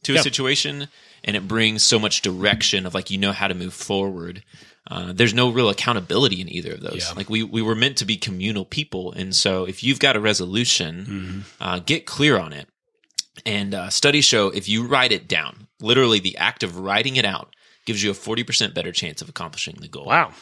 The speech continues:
Speaker 3: I like
Speaker 1: And
Speaker 3: that.
Speaker 1: then if you bring someone into it, that ups your
Speaker 3: Yeah.
Speaker 1: chances even more. And so if we're thinking about families, we're thinking about
Speaker 3: Mm.
Speaker 1: spiritual things, whether you've, you know,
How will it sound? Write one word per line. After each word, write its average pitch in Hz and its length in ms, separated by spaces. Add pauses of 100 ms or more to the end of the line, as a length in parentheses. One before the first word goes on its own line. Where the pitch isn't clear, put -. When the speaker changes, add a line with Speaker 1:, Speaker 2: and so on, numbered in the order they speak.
(140)
Speaker 3:
I 107 80
like 120 280
Speaker 1:
And 101 100
Speaker 3:
that. 98 40
Speaker 1:
then 127 140
if 104 120
you 110 80
bring 117 280
someone 110 340
into 143 340
it, 98 120
that 104 200
ups 107 180
your - 60
Speaker 3:
Yeah. - 60
Speaker 1:
chances 98 440
even 92 220
more. 101 280
And 95 140
so 110 100
if 101 80
we're 120 60
thinking 143 220
about 104 180
families, 98 460
we're 104 80
thinking 104 220
about 92 280 (280)
Speaker 3:
Mm. 104 60
Speaker 1:
spiritual 117 340
things, 101 220
whether 101 180
you've, 95 340
you 107 140
know, 92 180